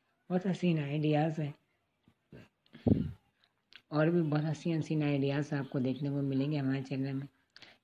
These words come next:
प्लीज़ विजिट कीजिएगा। तमाम लेटेस्ट and gorgeous ट्रेंडिंग डिज़ाइनिंग आपके साथ शेयर करें, किस तरह की डिज़ाइनिंग करनी है, किस तरह का वर्क करना है, कलर कॉम्बिनेशन कैसे लेने हैं,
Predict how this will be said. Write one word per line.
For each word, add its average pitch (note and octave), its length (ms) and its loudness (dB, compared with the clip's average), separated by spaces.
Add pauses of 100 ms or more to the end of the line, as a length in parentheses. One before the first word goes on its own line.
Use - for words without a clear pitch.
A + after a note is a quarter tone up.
(120)
प्लीज़ C#3+ 280 4
विजिट C#3 260 0
कीजिएगा। C#3 460 -2 (720)
तमाम D3+ 460 2
लेटेस्ट C#3 440 -2
and C#3 260 -4
gorgeous C3+ 360 -4
ट्रेंडिंग C3+ 400 -4
डिज़ाइनिंग C3 480 -4
आपके C3 240 -10
साथ B2 200 -12
शेयर B2+ 280 -6
करें, C3 240 -10 (600)
किस - 120 -20
तरह E3 220 0
की D#3 80 2
डिज़ाइनिंग C#3 480 2
करनी C#3+ 260 2
है, D3 100 2
किस C3+ 160 -8
तरह D3 160 -2
का C3+ 160 -4
वर्क C#3 280 -4
करना C3+ 240 -6
है, C3+ 120 -6
कलर C3 280 -6
कॉम्बिनेशन C#3 540 -4
कैसे C#3 200 -6
लेने C3+ 200 -6
हैं, C3 100 -12